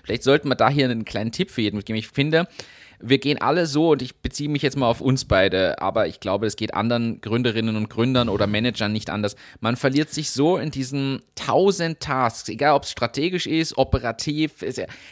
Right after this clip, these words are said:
ganz, ganz, weil wir sind so voll und gleich das nächste und sind so getrieben, das haben wir ja auch schon öfter gesagt. Man vergisst häufig, mal kurz innezuhalten und zu sehen, hey, das haben wir erreicht. Und das, was du gerade beschreibst,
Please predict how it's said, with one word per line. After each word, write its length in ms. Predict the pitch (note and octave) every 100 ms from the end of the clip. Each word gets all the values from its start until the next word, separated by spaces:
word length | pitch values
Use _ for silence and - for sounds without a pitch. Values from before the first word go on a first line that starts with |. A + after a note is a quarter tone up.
| -
ganz, 360 | - C3+ G3+ -
ganz, 280 | A2+ C#3+ - C3
weil 260 | B2 C3+
wir 80 | C3+
sind 160 | D3+ E3
so 160 | -
voll 380 | A3 - C3 A2
und 140 | F#2 C#3
gleich 220 | C3+ C3+
das 160 | D#3 D3+
nächste 260 | C3 -
und 100 | B2
sind 160 | D3 D3
so 120 | E3+
getrieben, 640 | F3+ - - E3 F#3+ B2
das 120 | G2+ A2
haben 200 | B2 C#3+
wir 60 |
ja 80 | C3
auch 100 | A#2
schon 160 | - A2
öfter 260 | G2+ G2+
gesagt. 380 | F#2 F2 E2+ - - - -
Man 180 | - B2
vergisst 500 | - B2 F3+ A#3 -
häufig, 440 | C3+ C#3 F3 F3+ -
mal 120 | C#3+
kurz 640 | - F#3 A#3+ - - -
innezuhalten 800 | - E3+ G#3+ - F#3 E3+ F3+ G3+
und 120 | G2+ C#3
zu 140 | C3+
sehen, 260 | B2 C3 D3
hey, 180 | B2
das 280 | A2+ C#3 -
haben 220 | C#3 B2+
wir 100 | A#2+
erreicht. 460 | G#2 A2 A#2 F#2 - - - -
Und 120 | A#2+
das, 100 | E3
was 140 | F#3 -
du 100 | F#3+
gerade 280 | D3+ C#3+
beschreibst, 600 | D3 D3 A2 B2+ - -